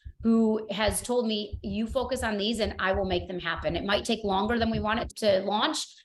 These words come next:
but I will help you navigate. We will find solutions. We will find workarounds."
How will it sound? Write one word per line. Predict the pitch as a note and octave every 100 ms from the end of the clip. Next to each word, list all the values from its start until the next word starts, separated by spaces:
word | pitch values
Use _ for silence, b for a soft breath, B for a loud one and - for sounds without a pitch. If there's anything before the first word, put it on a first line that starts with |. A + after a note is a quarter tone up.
| _
but | G#3+ - - -
I | G3+ A3
will | A3+ A3+
help | G3+ G3+
you | G3
navigate. | F#3+ G3+ G3+ G3+ G3
We | G#3+
will | G3 F#3
find | G3 F#3 F#3
solutions. | - F#3 F#3 A3 G3+
We | G3
will | F#3+ F3+
find | F3+ F3
workarounds." | F#3 E3+ F3+ E3+ E3 -